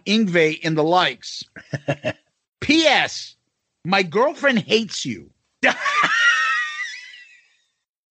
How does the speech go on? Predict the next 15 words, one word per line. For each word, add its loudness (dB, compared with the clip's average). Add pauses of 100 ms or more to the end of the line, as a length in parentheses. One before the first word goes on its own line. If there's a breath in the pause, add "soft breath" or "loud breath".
(520)
But 4
hey, 0 (320)
like -2
parents' -2
dislike -2 (120)
is -4
usually 2
a 4
sign 0
of -8
quality 0
in -6
rock 0
and -4
roll. 0